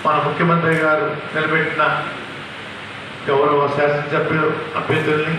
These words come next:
గౌరవ పార్లమెంట్ అభ్యర్థుల్ని గెలిపించడానికి మీరు మన బంధువులు ఎక్కడెక్కడ ఉన్నా అందరికీ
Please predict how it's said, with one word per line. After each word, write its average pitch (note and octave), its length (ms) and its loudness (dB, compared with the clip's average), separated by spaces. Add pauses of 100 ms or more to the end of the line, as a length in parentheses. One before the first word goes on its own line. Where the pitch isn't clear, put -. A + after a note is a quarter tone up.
(580)
గౌరవ C#3 280 4 (200)
పార్లమెంట్ - 600 -2
అభ్యర్థుల్ని D3 560 0 (1800)
గెలిపించడానికి D#3+ 800 0 (580)
మీరు F3 240 4 (280)
మన D3+ 120 0 (160)
బంధువులు D3+ 360 2
ఎక్కడెక్కడ E3 320 0 (100)
ఉన్నా D#3 180 2 (760)
అందరికీ D3 440 0